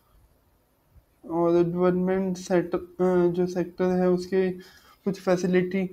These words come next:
top recruiters उनके बारे में बताया गया। इंटर-, international टाई अप किन किन के साथ है internationally टाई अप,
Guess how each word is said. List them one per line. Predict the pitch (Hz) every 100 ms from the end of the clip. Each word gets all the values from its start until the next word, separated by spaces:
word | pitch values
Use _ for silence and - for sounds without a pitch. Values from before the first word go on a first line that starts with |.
| - _
top | 196 190 196
recruiters | 196 196 196 190 196 190 - - - _ _ _ _ _ _ _ _ _ _ _ _ _ _ _ _ _ _ _ _ _ _ _ _ _ _ - _ _ _ _ _ _ _ _ _
उनके | 196 190 202
बारे | 185 185
में | 185 180
बताया | 175 175
गया। | 185 185 185
इंटर-, | 180 180 - - 190
international | 185 196 190 190 190 208 190
टाई | 180 180
अप | 175 180 190 -
किन | 208 190
किन | 202 190
के | 196
साथ | 190 185 170 180
है | 180
internationally | 175 175 170 156 - 175 175 185 180 - - _
टाई | 185 175 180
अप, | 180